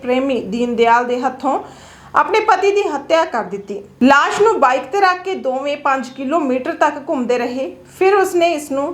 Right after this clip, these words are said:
ਸੁੰਨਸਾਨ ਥਾਂ ਤੇ ਸਾੜਨ ਦੀ ਕੋਸ਼ਿਸ਼ ਕੀਤੀ ਤਾਂ ਜੋ ਉਹ ਵੀ ਮੁਸਕਾਨ ਵਾਂਗ ਰਾਜ਼ ਨੂੰ ਦੱਬ ਸਕੇ। ਗੋਪਾਲੀ ਅਤੇ ਦੀਨ ਦਿਆਲ ਨੂੰ ਪੁਲਿਸ ਨੇ ਫਿਲਹਾਲ ਗ੍ਰਿਫਤਾਰ ਕਰ ਲਿਆ ਹੈ। ਪੁਲਿਸ ਪੁੱਛਗਿੱਛ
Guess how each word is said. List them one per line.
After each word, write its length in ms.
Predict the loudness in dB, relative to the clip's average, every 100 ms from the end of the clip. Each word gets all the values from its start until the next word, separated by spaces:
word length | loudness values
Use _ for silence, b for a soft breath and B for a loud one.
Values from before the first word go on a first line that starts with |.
| -8
ਸੁੰਨਸਾਨ 600 | -4 -2 0 2 2 -2
ਥਾਂ 240 | -4 -4
ਤੇ 200 | -4 -6
ਸਾੜਨ 400 | -2 0 2 0
ਦੀ 140 | -4 -6
ਕੋਸ਼ਿਸ਼ 460 | -2 0 0 -2 -2
ਕੀਤੀ 280 | -6 -6 -2
ਤਾਂ 260 | 0 0
ਜੋ 160 | 0 0
ਉਹ 200 | 0 2
ਵੀ 120 | 2
ਮੁਸਕਾਨ 580 | 2 -2 -4 -2 -2 0
ਵਾਂਗ 280 | 2 2 -2 -12 -20 -16 -2
ਰਾਜ਼ 280 | 2 2 2
ਨੂੰ 180 | -2 0
ਦੱਬ 180 | -2 -2
ਸਕੇ। 340 | -8 -8 -10 -14 B B B 2
ਗੋਪਾਲੀ 500 | 2 4 4 4 4 4
ਅਤੇ 200 | 2 -8
ਦੀਨ 240 | -8 -8 -2
ਦਿਆਲ 320 | 0 2 0
ਨੂੰ 80 | -4
ਪੁਲਿਸ 320 | -8 -10 -8
ਨੇ 100 | -6
ਫਿਲਹਾਲ 340 | -6 -2 0 0
ਗ੍ਰਿਫਤਾਰ 680 | -2 -2 -2 0 2 2
ਕਰ 220 | 0 -4 -4
ਲਿਆ 240 | -4 -4
ਹੈ। 100 | -4 -8
ਪੁਲਿਸ 280 | -8 -8 -10
ਪੁੱਛਗਿੱਛ 420 | -10 -8 -8